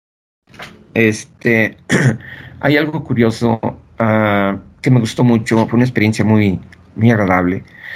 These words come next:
Ah, he ido a muchos cursos de teoría del conocimiento aquí en México, <clears throat> este, a diferentes partes, a Panamá. Eh, y una vez nos tocó ir a Colombia. <clears throat>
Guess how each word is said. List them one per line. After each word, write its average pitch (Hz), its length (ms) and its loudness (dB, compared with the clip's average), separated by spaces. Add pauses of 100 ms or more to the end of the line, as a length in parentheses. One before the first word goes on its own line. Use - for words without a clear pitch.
(220)
Ah, 95 640 0 (500)
he 120 100 2
ido 135 160 4
a 135 40 2
muchos 131 260 0
cursos 120 340 -4
de 107 140 0
teoría 107 220 -2
del 110 80 -16
conocimiento 104 680 -6 (120)
aquí - 180 -6
en 101 80 0
México, 92 540 -4 (680)
<clears throat> - 640 -12
este, 92 560 0
a 85 60 0
diferentes 85 380 -4
partes, 78 540 -6
a 65 100 -8
Panamá. 76 340 -6 (680)
Eh, 107 760 0 (640)
y 117 320 4
una 143 140 4
vez 151 260 0
nos 135 160 -2
tocó 131 240 -2
ir 123 100 2
a 120 80 -4
Colombia. 113 500 -2 (260)
<clears throat> 117 140 -8